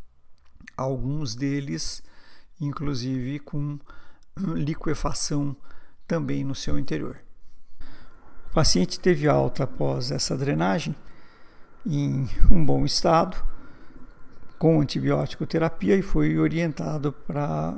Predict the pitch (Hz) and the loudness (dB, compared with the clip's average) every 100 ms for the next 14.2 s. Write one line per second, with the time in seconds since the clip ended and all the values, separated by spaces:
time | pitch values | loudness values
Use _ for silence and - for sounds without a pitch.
0 | - 135 165 - 151 - - - - - | -8 -2 0 0 0 -4 -8 -10 -14 -20
1 | - - - - - - - - - - | -20 -20 -20 -20 -18 -14 -14 -12 -6 0
2 | 165 165 143 151 - 156 127 196 156 139 | 2 2 0 0 0 0 4 4 2 0
3 | 139 139 147 123 160 147 185 202 - - | -2 -2 -4 -6 -6 -2 0 0 -2 -6
4 | - - - - - - - - - 151 | -8 -10 -16 -14 -16 -16 -16 -18 -12 -10
5 | - 151 135 135 - 156 151 160 151 175 | -4 -2 -2 -4 -6 -4 -4 -4 -4 -6
6 | - - - - - - - - - - | -10 -18 -20 -18 -20 -20 -20 -20 -20 -20
7 | - - - 175 175 165 196 196 160 151 | -20 -16 -6 -2 0 2 2 2 0 0
8 | 170 - 175 175 - - - - - - | -4 -6 -6 -4 -6 -6 -10 -12 -14 -8
9 | 151 143 - 160 147 - 160 139 147 156 | -4 -4 -6 -6 -6 -6 -8 -8 -8 -8
10 | - 247 - 151 156 160 165 165 135 170 | -8 -10 -6 -6 -6 -6 -4 -4 -4 -4
11 | 170 143 123 139 - - 139 156 139 135 | -2 -4 -4 -4 -4 -6 -6 -6 -8 -8
12 | 160 151 - - - - - - 160 151 | -10 -8 -10 -12 -16 -18 -20 -10 -4 -2
13 | 151 147 143 143 156 147 131 135 143 143 | 0 -2 -4 -6 -4 -4 -6 -8 -8 -6
14 | 151 139 | -8 -10